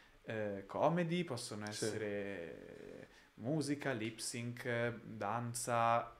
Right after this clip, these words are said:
Speaker 1: comunque tutte forme di intrattenimento da palcoscenico, no? Quindi era una cosa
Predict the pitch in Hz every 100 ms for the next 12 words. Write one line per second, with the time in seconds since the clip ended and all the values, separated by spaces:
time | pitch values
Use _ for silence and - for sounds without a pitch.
0 | - _ _ - - 170 165 160 156 160
1 | - 139 127 120 123 120 - 131 127 123
2 | 143 120 110 107 127 - - 98 101 101
3 | 110 135 165 - - - - - 214 147
4 | 131 175 185 151 143 160 185 190